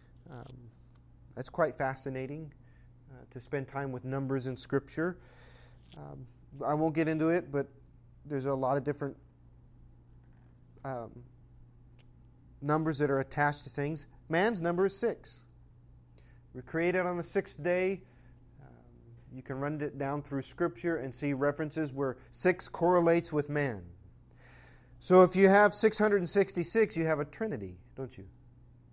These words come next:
You have a trinity of man. And think of that. You have the dragon, you have Antichrist, you have prophet.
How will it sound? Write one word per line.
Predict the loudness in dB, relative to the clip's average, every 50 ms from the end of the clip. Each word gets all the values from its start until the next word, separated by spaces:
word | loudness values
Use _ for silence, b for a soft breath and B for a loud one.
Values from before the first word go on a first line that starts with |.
| -20 -20 -20 b b b b b b b
You | -4 -2
have | 0 0
a | -2
trinity | -4 -4 -6 -2 0 0 2 2 0 0 0 0 2
of | 4 2 2 2 0 -6 -12 b b b b b b
man. | -4 -2 0 2 2 2 0 -2 -6 -10 -14 b b b
And | -4 2
think | 4 4 4 4
of | 4 2
that. | 4 4 2 2
You | 0 2
have | 4 4 4 4 2
the | -2
dragon, | 0 4 6 8 10 10 8 6 2 -2 -2
you | 0
have | -2 0 0
Antichrist, | 0 -2 -2 -2 -4 -4 -2 0 0 0 0 -2 -4
you | -2
have | -2 -2 -4 -4 -4
prophet. | -2 2 2 2 0 -2 -8 -10